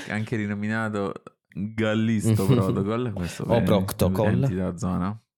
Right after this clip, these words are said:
Speaker 1: Protocol, no? Come ti pare?
Speaker 2: <laughs>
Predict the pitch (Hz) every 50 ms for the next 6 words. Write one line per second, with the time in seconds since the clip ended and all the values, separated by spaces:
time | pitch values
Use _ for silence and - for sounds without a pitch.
0 | _ _ _ _ _ - - - _ _ _ _ _ - 104 - 143 143 - -
1 | - - 85 87 90 90 85 87 90 90 92 90 95 98 _ _ - - 98 104
2 | - - 98 90 - - - - - - - - - - _ - - - - _